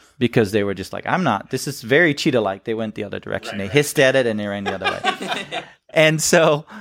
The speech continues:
Speaker 1: we had to work with them to start, you know, chasing the lure ball and all that stuff. So we've worked really hard on building a,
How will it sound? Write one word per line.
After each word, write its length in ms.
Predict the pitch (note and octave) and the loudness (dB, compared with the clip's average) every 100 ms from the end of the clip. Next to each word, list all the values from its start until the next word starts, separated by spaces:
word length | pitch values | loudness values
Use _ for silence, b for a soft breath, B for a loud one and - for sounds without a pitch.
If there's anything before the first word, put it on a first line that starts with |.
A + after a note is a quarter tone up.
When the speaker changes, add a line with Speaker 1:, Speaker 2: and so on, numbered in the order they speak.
| B | B
Speaker 1:
we 500 | - F#3 F#3+ F#3 D#3+ - _ _ _ D3 | 0 2 4 0 -4 -16 _ _ _ -4
had 260 | C3+ F#3+ | 0 2
to 100 | F#3+ | 2
work 540 | D3+ E3+ A3 - - - _ | 0 2 0 -2 -14 -20 _
with 320 | - C3 F3+ | -4 -2 -2
them 480 | - C3+ A2+ A2 A#2+ _ _ _ | 0 0 2 -2 -8 _ _ _
to 240 | - B2+ A2+ | 0 0 0
start, 680 | - D3+ C3+ B2+ - - _ _ | -2 2 2 2 -6 -20 _ _
you 120 | C3 | -4
know, 120 | B2 A2+ | -2 -2
chasing 460 | - C#3+ B2+ C#3 | 0 0 0 0
the 60 | B2 | -2
lure 240 | A#2+ A2+ | 0 0
ball 240 | G#2 G#2 G#2 | 0 -4 -4
and 100 | G#2+ | -8
all 100 | G#2+ | -8
that 140 | G#2+ | -10
stuff. 220 | - G2 | -12 -14
So 140 | - C3 | -6 -4
we've 180 | D3 C#3 | -4 0
worked 280 | D3 C#3 - | 2 2 0
really 240 | B2 A2+ | 0 0
hard 360 | G#2 A#2 A2 G#2+ | 2 4 4 0
on 180 | G2+ G2 b b _ | -4 -6 b b _
building 420 | A#2 C#3 C3 B2 | 2 4 4 4
a, 80 | A2+ | 2